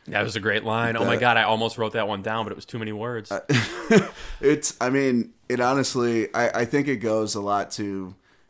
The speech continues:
Speaker 2: Alicent kind of playing the victim, but then also trying to play kingmaker.
Speaker 1: Yeah.
Speaker 2: And Rhaenys just calls her out on her shit. Like, "Listen, you,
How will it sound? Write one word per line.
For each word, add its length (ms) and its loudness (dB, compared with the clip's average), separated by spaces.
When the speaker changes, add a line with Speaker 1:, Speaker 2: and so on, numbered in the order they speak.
Speaker 2:
Alicent 680 -4
kind 240 -4
of 120 -6
playing 340 -4
the 60 -6
victim, 520 -6
but 140 -6
then 160 -6
also 380 -6
trying 300 -8
to 60 -8
play 220 -8
kingmaker. 720 -6
Speaker 1:
Yeah. 200 -2
Speaker 2:
And 80 -2
Rhaenys 360 0
just 180 -6
calls 240 -2
her 100 -4
out 200 -2
on 120 -4
her 120 -6
shit. 320 -6
Like, 180 -8
"Listen, 340 -6
you, 340 -2